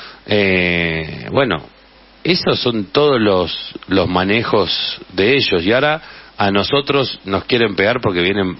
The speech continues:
Maduro y Díaz-Canel. Digo, creo que alguien que defendió la posición de, en esta cumbre de los presidentes de la celac es Alberto Fernández, que lo defendió, si no me equivoco, fue en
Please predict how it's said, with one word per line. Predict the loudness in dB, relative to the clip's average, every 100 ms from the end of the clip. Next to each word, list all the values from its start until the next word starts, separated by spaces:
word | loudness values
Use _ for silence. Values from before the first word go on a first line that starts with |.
| -8
Maduro | 0 2 4 2 2 0 -2 -4
y | -2
Díaz-Canel. | 0 0 0 -4 -2 0 0 0 -2 -6 -14 -20 -6
Digo, | -2 2
creo | 2 2
que | 0 -6 -20 -20 -20 -20 -20 -20 -14 -2
alguien | 0 2 0
que | 0
defendió | 0 0 -2 2 2 2 2
la | 0
posición | 0 -4 -4 -2 0 0 -2 -10 -18 -20 -20 -6
de, | 0 2 2 2 0 0 -2 -4 -6 -10 -14 -18 -18 -8
en | -2 0
esta | 0 0 0
cumbre | 2 2 2 2
de | 2
los | 0
presidentes | -2 -2 0 0 2
de | 0
la |
celac | 0 0 0 -2 -12 -20 -20 -6
es | -4 0
Alberto | 0 0 0 -2
Fernández, | -2 0 0 0 -2
que | 0
lo | 0
defendió, | 0 0 0 0 0
si | 0
no | 0
me | 2
equivoco, | 2 0 0
fue | 0 -2
en | -2 -2 -2 -2 -2 -4